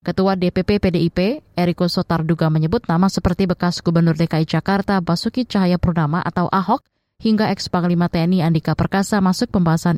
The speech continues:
internal partai. Eriko menjelaskan Pilkada D K I menarik lantaran Jakarta nantinya akan menjadi daerah khusus.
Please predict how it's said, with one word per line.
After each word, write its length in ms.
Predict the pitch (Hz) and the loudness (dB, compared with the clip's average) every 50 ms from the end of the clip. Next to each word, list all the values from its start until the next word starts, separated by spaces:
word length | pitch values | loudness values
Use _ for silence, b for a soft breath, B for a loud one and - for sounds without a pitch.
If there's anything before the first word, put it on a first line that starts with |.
| - 165 | 0 -2
internal 480 | 170 170 - 170 170 175 165 160 - | -2 -2 0 0 0 2 2 0 0
partai. 480 | - 165 156 147 - 160 143 151 151 - _ _ _ _ _ _ _ _ _ | 0 -2 -2 0 -2 -2 -2 -2 -4 -8 _ _ _ _ _ _ _ _ _
Eriko 320 | - - 175 185 - 196 190 | -4 -2 0 0 2 2 2
menjelaskan 560 | 185 180 180 180 180 - - 220 226 226 214 | 2 2 2 0 0 0 0 0 0 2 2
Pilkada 400 | 196 185 - - 185 165 175 165 | 0 0 0 0 0 2 2 0
D 80 | 170 165 | 0 0
K 160 | - 180 - | 0 0 0
I 80 | 180 | 0
menarik 400 | 185 180 175 180 202 233 254 254 - _ _ _ _ _ _ - | 2 2 2 2 2 2 0 -2 -4 _ _ _ _ _ _ -2
lantaran 320 | 208 208 202 208 208 208 202 | -2 0 2 2 2 2 2
Jakarta 480 | 196 190 190 - 185 175 180 - 180 | 2 2 0 2 2 0 2 0 0
nantinya 400 | 170 170 165 165 175 165 160 160 | 0 0 0 0 0 0 0 0
akan 160 | - 180 170 165 | 0 0 2 2
menjadi 320 | 156 165 160 165 156 160 | 2 2 2 2 0 0
daerah 240 | 151 - 156 160 165 | 0 0 0 -2 -2
khusus. 560 | - - 226 226 - 180 156 - - - | -2 -2 -2 -2 0 -2 -2 -4 -6 -14